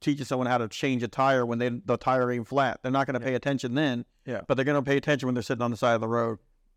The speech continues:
Speaker 1: So
Speaker 2: Well, and I think too, this, you know, I'm, I'm, I'm always gonna go back to, you've gotta try it out. You gotta practice. Um, you know, both of us have kids who play competitive sports.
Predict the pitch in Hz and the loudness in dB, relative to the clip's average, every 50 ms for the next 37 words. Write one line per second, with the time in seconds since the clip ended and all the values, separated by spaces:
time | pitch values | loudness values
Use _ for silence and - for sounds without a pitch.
0 | _ - - - 127 120 117 113 113 113 - _ _ _ _ - 143 143 143 143 | _ -12 -2 0 2 2 2 2 0 -4 -8 _ _ _ _ 0 0 2 4 4
1 | 139 - - 156 139 - - 151 143 135 117 117 110 - - - 101 120 113 110 | 2 2 2 0 0 0 0 0 0 2 2 0 0 -2 -4 -6 -4 -2 0 2
2 | 101 98 - _ - 113 110 107 - 113 110 107 107 104 - - _ _ _ 107 | 0 0 -2 _ -4 -4 -2 0 0 0 0 -2 -4 -6 -10 -20 _ _ _ -4
3 | 110 117 120 127 131 120 104 110 113 110 101 110 104 95 110 104 104 104 - - | -2 0 2 4 2 2 2 0 0 0 0 0 0 2 2 2 2 0 0 -2
4 | 110 104 101 101 98 95 - 113 117 113 104 120 113 104 95 - - 117 101 95 | -2 0 0 -2 -4 -6 -4 -2 -2 0 2 2 2 2 0 0 0 2 2 2
5 | 92 90 95 87 85 - 98 104 104 98 90 - 107 95 92 - - 92 92 - | 2 0 -2 -4 -4 -4 0 0 0 0 0 0 0 0 0 -2 -4 -8 -10 -10
6 | - - - _ _ _ _ _ _ _ - - _ _ _ - 107 110 107 101 | -14 -16 -20 _ _ _ _ _ _ _ -20 -20 _ _ _ -4 -2 0 0 2
7 | 101 101 101 95 95 95 92 - _ _ _ _ _ _ _ _ _ 120 113 107 | 2 2 2 2 0 -2 -2 -6 _ _ _ _ _ _ _ _ _ 0 0 0
8 | 101 92 120 127 120 113 123 113 117 107 - 127 113 104 95 - - 120 113 107 | 2 2 2 2 2 2 2 0 0 0 0 -2 -2 -2 -2 -2 0 0 0 0
9 | 92 - 117 104 87 - 107 113 110 110 107 110 107 104 104 98 - - - 117 | -2 -4 -4 -4 -2 0 0 2 2 2 0 0 0 -2 -4 -6 -8 -8 -4 -4
10 | 107 98 - 113 110 104 101 101 87 - - - 117 110 101 95 - - - - | -2 0 2 2 2 2 0 -4 -6 -8 -10 -4 -4 -4 -4 -4 -8 -10 -16 -16